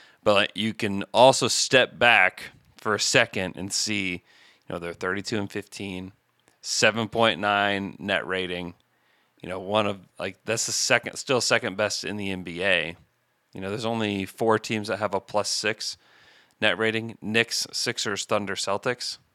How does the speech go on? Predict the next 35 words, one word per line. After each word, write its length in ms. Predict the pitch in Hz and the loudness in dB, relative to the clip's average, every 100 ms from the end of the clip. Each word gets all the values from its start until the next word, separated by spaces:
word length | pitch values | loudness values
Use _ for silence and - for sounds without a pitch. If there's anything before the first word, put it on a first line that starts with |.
| _ _ _ _ _ _ _ _ - | _ _ _ _ _ _ _ _ -10
are 80 | 117 | -6
the 100 | 110 | -2
only 220 | 104 104 | -2 -2
teams. 480 | 98 107 107 117 - - _ _ | -4 -6 -6 -8 -12 -16 _ _
You 60 | - | -6
know, 60 | 98 | -4
they're 220 | 98 104 - | -2 -4 -6
still 320 | - - 110 | -4 2 2
fourth 540 | 107 - 101 107 - - _ | 2 -2 2 2 0 -14 _
in 160 | - 101 | -8 -8
defense 540 | 95 95 - 107 101 | -6 -6 -2 -2 -4
overall, 500 | 92 95 95 92 98 | -6 -4 0 2 2
fifth 580 | 104 - - 113 - - - _ _ _ _ - - | 0 -6 2 2 2 -6 -20 _ _ _ _ -20 -20
in 140 | - 98 | -6 0
offense. 600 | 95 95 117 110 - - _ _ _ _ _ _ _ _ _ _ | 2 2 0 -2 -6 -10 _ _ _ _ _ _ _ _ _ _
I 40 | |
mean, 120 | 95 95 | -6 -4
it's, 320 | 107 - - _ _ _ - | -2 -4 -6 _ _ _ -8
it's 240 | 107 - - _ - | -8 -6 -14 _ -4
been 200 | 113 107 | -2 0
an 100 | 98 | -2
incredible 580 | 95 95 117 123 101 98 | -6 -2 2 2 0 -6
season, 540 | - 101 98 92 95 - - | -8 -8 -10 -10 -12 -16 -16
and, 120 | - | -8
like, 140 | 104 98 | -6 -4
still 360 | - 135 113 | 4 4 4
all 320 | - 131 147 147 | 6 8 10 8
the 60 | |
stats 460 | 127 135 123 117 - | 4 4 4 4 -2
point 260 | 123 113 107 | -2 -2 -4
to 360 | 92 87 87 - - - | -6 -8 -10 -12 -20 -12
that 80 | 107 | -8
this 280 | 123 98 | -6 -6
is 220 | 101 95 - | -6 -6 -6
a, 320 | 92 90 | -6 -6